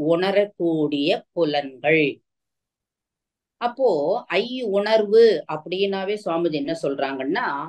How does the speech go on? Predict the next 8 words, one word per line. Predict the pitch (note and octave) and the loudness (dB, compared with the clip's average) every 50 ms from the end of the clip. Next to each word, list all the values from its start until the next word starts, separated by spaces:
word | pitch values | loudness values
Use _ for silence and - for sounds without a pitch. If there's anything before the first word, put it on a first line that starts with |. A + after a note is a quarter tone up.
| - - _ _ _ - | -12 -18 _ _ _ -14
சுவை, | - - - E3+ D#3+ D#3 E3+ F#3 G#3 B3 C4+ B3+ G3 E3 | -4 0 4 4 6 6 6 6 6 4 2 2 4 6
ஒளி, | E3 D#3+ D#3+ E3 F#3+ A3 A#3+ A#3 F#3 D3+ D3+ | 6 6 6 6 4 4 2 2 2 2 4
ஊறு, | D#3+ E3 E3+ F3+ F3+ F3 F#3 F#3+ G#3+ A#3 A3 F3 D3+ D3+ | 6 8 8 8 8 8 8 8 8 8 6 6 6 6
ஓசை, | D#3 D#3+ E3+ E3 E3+ - G3+ F#3+ G3+ G#3 F#3+ E3 | 6 6 4 2 2 2 4 4 4 4 2 0
நாற்றம், | C#3+ C#3 C#3 D3+ E3 - - - D#3 D#3 C#3+ B2+ B2 C3 D#3 G3+ A#3+ A#3+ _ _ _ _ _ _ | 0 0 0 -2 -2 -4 -6 -4 -2 -2 -2 -2 -2 -4 -4 -4 -4 -8 _ _ _ _ _ _
என்ற | - E3+ F#3+ G#3+ A#3 B3 B3+ C4+ C#4 C4+ - | 2 2 2 2 2 0 2 2 2 2 0
ஐந்தின் | F3+ D#3+ E3+ G3 A3 A#3 A#3 - A#3+ B3 B3+ C4+ B3+ G3 | 0 0 2 2 0 0 -2 0 0 0 0 -2 -4 -2
வகை | D3+ D#3+ E3 E3+ E3 B3 C4 B3 | 0 0 0 2 2 0 0 0